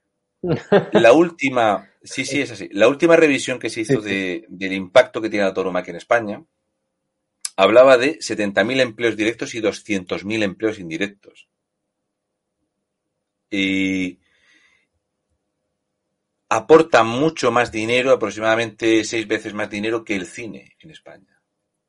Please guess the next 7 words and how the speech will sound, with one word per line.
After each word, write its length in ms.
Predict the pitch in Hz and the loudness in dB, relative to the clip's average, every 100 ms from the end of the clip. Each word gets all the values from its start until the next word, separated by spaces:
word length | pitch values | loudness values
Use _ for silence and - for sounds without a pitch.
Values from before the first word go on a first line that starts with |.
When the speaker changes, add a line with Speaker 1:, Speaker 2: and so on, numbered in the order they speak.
| _ _ _ _ _ _ _ _ _ _ _ _ _ _ 98 | _ _ _ _ _ _ _ _ _ _ _ _ _ _ -16
Speaker 2:
Y 20 | |
sin 140 | 98 92 | -10 -8
embargo, 380 | 90 101 104 | 0 2 2
tenemos 320 | 107 104 107 101 | -2 -4 -4 -6
muchísimo, 800 | 95 90 - 110 113 110 107 104 | -10 -10 -4 0 0 -2 -8 -8
muchísimo, 600 | 98 107 104 104 101 101 | -8 -6 -6 -4 -6 -6
muchísimo 880 | 95 90 107 107 101 104 101 101 | -6 -6 0 0 0 -4 -6 -8